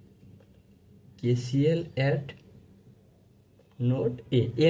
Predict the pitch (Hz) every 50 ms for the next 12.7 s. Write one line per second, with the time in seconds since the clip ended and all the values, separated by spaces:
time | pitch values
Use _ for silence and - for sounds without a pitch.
0 | 175 175 175 180 165 170 175 160 160 180 175 175 165 170 170 170 165 175 170 165
1 | 165 175 170 160 151 143 - 156 156 156 151 156 156 151 156 - - - - -
2 | - - 160 147 147 151 147 147 147 151 151 151 147 - 147 139 139 143 139 143
3 | 175 240 254 - - - - - 117 123 120 127 120 123 131 123 131 135 147 160
4 | 156 - 147 156 165 160 147 143 139 143 127 117 113 110 107 107 107 113 113 131
5 | 131 139 147 151 - - - - - 123 117 113 123 120 120 127 131 127 135 135
6 | 131 135 139 139 139 131 120 117 - - 131 131 131 123 120 123 120 117 113 110
7 | 120 135 143 - - - - - - - - 117 113 113 117 123 120 120 120 123
8 | 123 120 120 120 120 123 139 - 117 110 117 123 127 127 123 127 127 123 123 123
9 | 123 - - - 156 185 254 - - - - - - - - - - - - -
10 | - - - _ _ - _ _ _ - _ _ _ _ - - - - 117 113
11 | 113 - - 156 156 - 139 135 143 - - - - - - - - - - -
12 | _ - - - - - - 156 160 - - 127 101 98